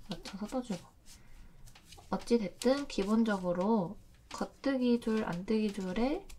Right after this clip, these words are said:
반복이고요. 홀수단에서는 전 단에 뜬 히스토리를 보면서 뜬다. 뭐 사실 짝수단에서도 그렇게 하셔도 돼요. 근데 짝수단 뜰 때는 여기 전 단에서 뜬 거. 아, 방금 제가 조금 헷갈리게 말했죠?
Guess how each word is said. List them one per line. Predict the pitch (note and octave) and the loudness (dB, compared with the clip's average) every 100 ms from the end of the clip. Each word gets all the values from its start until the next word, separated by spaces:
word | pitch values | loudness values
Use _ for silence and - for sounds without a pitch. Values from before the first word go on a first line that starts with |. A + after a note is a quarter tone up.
| - | -6
반복이고요. | G3+ G#3 A3+ A#3 A3 - - - F#3+ F3 G3+ G3 - - - - - - - - - - - - - | 0 4 8 6 4 -8 -8 -4 0 2 2 0 -4 -16 -18 -18 -20 -20 -20 -20 -20 -10 -8 -8 -6
홀수단에서는 | C#4 - C4 A#3+ F3+ F3 E3+ G3+ - - | -6 2 4 4 2 -2 0 0 0 -6
전 | - - E3+ | -8 -6 -2
단에 | F#3+ F#3 F3+ | 0 0 -2
뜬 | A#3 C4 | 0 -2
히스토리를 | - C#4+ - - A#3+ A3 C4 | -2 -8 -6 -2 0 2 0
보면서 | B3+ E3+ E3+ | 0 -4 -4
뜬다. | A3+ G3+ E3 - | -4 -4 -6 -6
뭐 | F3 D#3+ | -4 -4
사실 | E3 B3 A#3+ | -4 -4 0
짝수단에서도 | C4 B3+ D4+ - A#3+ A3 G#3+ G3+ G3 | -2 -2 0 2 2 0 -4 -4 -8
그렇게 | - - | -8 -8
하셔도 | G#3 A3+ G#3+ | -6 -4 -4
돼요. | D#3+ D#3 G3 D4+ - - - - - - | -4 2 2 2 -8 -18 -18 -18 -18 -12
근데 | - E3+ F#3 | -8 -4 -2
짝수단 | C#4+ C#4+ D4 C4+ B3 | -2 0 2 2 4
뜰 | B3+ B3+ | 2 2
때는 | A3+ G#3+ C#4 - | 0 2 0 0
여기 | F3 E3 - E3+ F3+ E3+ - - - - - - - | -4 -4 -6 -4 -4 -6 -12 -20 -20 -18 -16 -14 -6
전 | - F#3+ | -4 0
단에서 | G#3+ G3+ F3 D#3+ | 2 2 0 -4
뜬 | F3 D#3+ | -6 -6
거. | D#3 - - | -8 -12 -8
아, | - | -4
방금 | G3 F#3 G3 | -2 -2 -2
제가 | F#3 E3 E3+ | -2 -2 0
조금 | - G3 | 0 0
헷갈리게 | A#3 - D#4+ C4+ G3 | 0 4 4 6 2
말했죠? | E3 D#3 D3+ - G#3 | 0 -2 -4 -2 -2